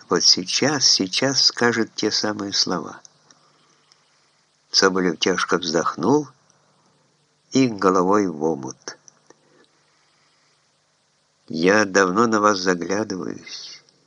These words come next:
Вы умная, искренняя, смелая, с характером.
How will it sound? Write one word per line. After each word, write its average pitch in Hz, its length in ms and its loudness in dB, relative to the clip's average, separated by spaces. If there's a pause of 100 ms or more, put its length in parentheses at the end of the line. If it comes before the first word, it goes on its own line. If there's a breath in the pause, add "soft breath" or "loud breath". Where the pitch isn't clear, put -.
(100)
Вы 80 160 -2
умная, 98 460 0
искренняя, 90 800 -2
смелая, 80 800 -2
с - 140 -6
характером. - 720 -4